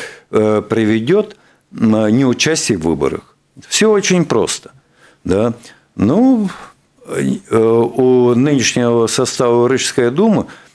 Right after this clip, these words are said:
ожидаются тяжелые дни. Если господин Сатис изначально заявил, что, э, вы знаете, у меня, э, мне нужен только один вице-мэр,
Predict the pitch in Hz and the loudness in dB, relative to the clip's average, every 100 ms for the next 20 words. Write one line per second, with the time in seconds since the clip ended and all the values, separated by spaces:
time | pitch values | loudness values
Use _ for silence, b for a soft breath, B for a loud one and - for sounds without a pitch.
0 | _ 110 113 110 120 113 104 101 - 104 | _ -2 0 0 0 0 0 -4 -4 0
1 | 95 - _ _ _ _ _ _ _ _ | -2 -4 _ _ _ _ _ _ _ _
2 | _ - - 139 120 123 113 113 110 156 | _ -14 -4 0 2 2 2 0 0 2
3 | 226 202 - b b b b b b _ | 2 -2 -10 b b b b b b _
4 | _ 98 107 120 120 123 110 120 - 117 | _ -2 0 0 0 0 0 -2 -2 -2
5 | 113 104 - 123 - 107 117 104 117 117 | 0 -2 -2 -2 -2 -2 0 0 0 -2
6 | - 113 110 104 113 113 113 107 - - | -2 0 0 0 0 2 2 0 -2 -2
7 | 110 101 101 b b b b - 101 98 | 0 0 -4 b b b b -4 -2 0
8 | 98 113 117 175 151 110 107 107 98 92 | 0 0 0 -2 -2 0 2 2 0 -2
9 | - 101 101 104 101 104 104 120 123 113 | -2 0 0 0 -2 -2 0 2 2 0
10 | 107 98 98 110 98 104 101 151 214 214 | 0 0 0 -2 -2 -2 -2 0 2 2
11 | 220 214 208 202 202 | 0 0 0 2 2